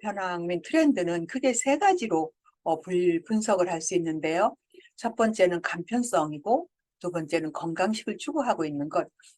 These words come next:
세 번째는, 어, 글로벌화를 추구하고 있는 이 특징을 볼 수 있습니다. 간편성에는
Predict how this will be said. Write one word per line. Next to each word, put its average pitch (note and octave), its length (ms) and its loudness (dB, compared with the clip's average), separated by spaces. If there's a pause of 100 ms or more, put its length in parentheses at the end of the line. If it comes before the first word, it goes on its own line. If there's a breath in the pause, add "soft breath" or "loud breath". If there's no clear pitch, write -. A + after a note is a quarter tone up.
세 F3 140 -2
번째는, D#3+ 500 -6 (260 loud breath)
어, D3 220 -2
글로벌화를 F#3 1040 2
추구하고 B3+ 460 0
있는 D#3+ 240 -2
이 D#3+ 160 -6
특징을 A3+ 500 -4
볼 F3+ 140 -4
수 F3+ 140 -4
있습니다. D#3 640 -2 (500 loud breath)
간편성에는 F#3 1160 0